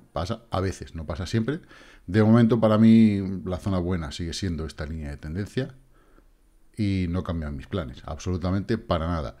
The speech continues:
Eh, si tienes una estrategia, síguela, sigue con ella, porque si no,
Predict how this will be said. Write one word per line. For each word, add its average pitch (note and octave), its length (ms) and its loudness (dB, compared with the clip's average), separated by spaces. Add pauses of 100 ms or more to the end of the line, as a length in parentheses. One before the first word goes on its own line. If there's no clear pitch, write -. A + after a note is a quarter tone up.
(420)
Eh, G2 640 0 (800)
si - 160 -2
tienes A#2+ 180 6
una C3 120 6
estrategia, A2+ 380 0
síguela, F#2 520 0
sigue F#2 260 -4
con E2+ 160 -6
ella, F#2 300 -4
porque D#2 200 -8
si - 120 -10
no, F2+ 320 -6